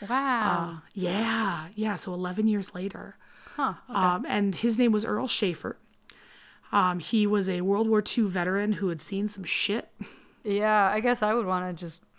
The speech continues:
Speaker 1: <laughs> walk
Speaker 2: He
Speaker 1: in
Speaker 2: wanted
Speaker 1: the wilderness.
Speaker 2: Yeah, that's exactly it. He wanted to walk the army out of his system.
Speaker 1: Yeah.
Speaker 2: He, in addition to the first one, being the first through hiker, he actually competed at two more times, the last one at seventy-nine years old.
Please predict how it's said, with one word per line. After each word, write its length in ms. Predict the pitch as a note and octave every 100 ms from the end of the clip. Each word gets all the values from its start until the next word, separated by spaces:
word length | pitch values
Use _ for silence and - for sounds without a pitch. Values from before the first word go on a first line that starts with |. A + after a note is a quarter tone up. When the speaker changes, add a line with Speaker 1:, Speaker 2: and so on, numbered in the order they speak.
| - G2+
Speaker 1:
<laughs> 300 | - F3+ D#3+
walk 320 | E3 D#3 F#3+ E3
Speaker 2:
He 60 |
Speaker 1:
in 80 | A#3
Speaker 2:
wanted 220 | G#3 G#3
Speaker 1:
the 60 | G3
wilderness. 580 | F3+ G3+ A3 A3+ G3+ -
Speaker 2:
Yeah, 340 | G#3 D4 A3 - - -
that's 220 | A3+ A#3+
exactly 380 | G#3 A3 A#3+ B3
it. 100 | -
He 100 | G#3
wanted 260 | G3+ G3+
to 60 | G3
walk 340 | F#3 F#3 G3
the 100 | A#3+
army 300 | A#3 F#3+ F#3
out 160 | F#3 E3+
of 60 | F3
his 100 | F3
system. 480 | - F#3 F#3 F3+ G3+ _ - -
Speaker 1:
Yeah. 340 | F#3+ F3 F3+ D#3+ _
Speaker 2:
He, 440 | - A#3+ G#3+ G#3
in 80 | G#3+
addition 320 | G3+ A#3+ -
to 60 | B3+
the 80 | A3
first 300 | - B3+ -
one, 260 | F3+ F3 G#3+
being 240 | G3 F3+
the 80 | F#3+
first 280 | - G3 -
through 120 | F#3+
hiker, 360 | F3+ F3 F#3 F#3 - - -
he 200 | - A#3+
actually 320 | A3+ A#3 C#4
competed 360 | A3+ G#3+ A#3+ G#3+
at 120 | A3
two 200 | - C4+
more 160 | B3+ A#3+
times, 600 | - A3+ F#3 E3+ F3 -
the 140 | G#3
last 360 | G3 G3 A3 -
one 120 | G3
at 120 | F3+
seventy-nine 800 | - - G3 G3 A3 A3 F3 E3+
years 260 | E3+ E3 D#3+
old. 300 | F3+ F#3 -